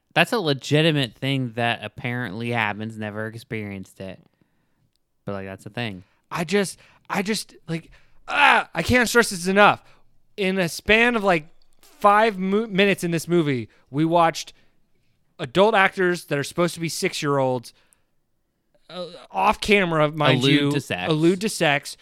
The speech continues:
Speaker 2: She's fucking pregnant. She gives birth
Speaker 1: That's what happened.
Speaker 2: immediately. The baby fucking dies.
Speaker 1: Yeah.
Speaker 2: Who, who was watching the dailies and was like, "I think this is gonna be a hit. <laughs>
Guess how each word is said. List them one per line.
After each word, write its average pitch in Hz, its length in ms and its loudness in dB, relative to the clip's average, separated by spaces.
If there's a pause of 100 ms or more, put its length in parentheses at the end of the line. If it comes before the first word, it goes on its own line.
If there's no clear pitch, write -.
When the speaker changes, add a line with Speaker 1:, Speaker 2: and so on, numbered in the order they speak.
(120)
Speaker 2:
She's - 320 -8 (180)
fucking 220 400 0
pregnant. 170 540 -4 (100)
She - 160 -12
gives 147 280 -4
birth 196 480 2
Speaker 1:
That's - 140 -6
what 165 100 2
happened. 165 240 2
Speaker 2:
immediately. 160 600 4 (180)
The 143 100 -2
baby 180 360 2
fucking 180 720 0
dies. 139 640 2
Speaker 1:
Yeah. 107 260 -4 (1400)
Speaker 2:
Who, 330 440 6 (120)
who 392 260 8
was 359 120 8
watching 285 380 6
the 254 100 6
dailies 190 480 8
and 170 80 4
was 156 100 0
like, 135 180 -2
"I 147 180 -4
think 139 160 -8
this 113 100 -12
is 113 120 -14
gonna 110 160 -12
be 104 140 -12
a 101 60 -14
hit. 110 300 -10 (800)
<laughs> - 160 4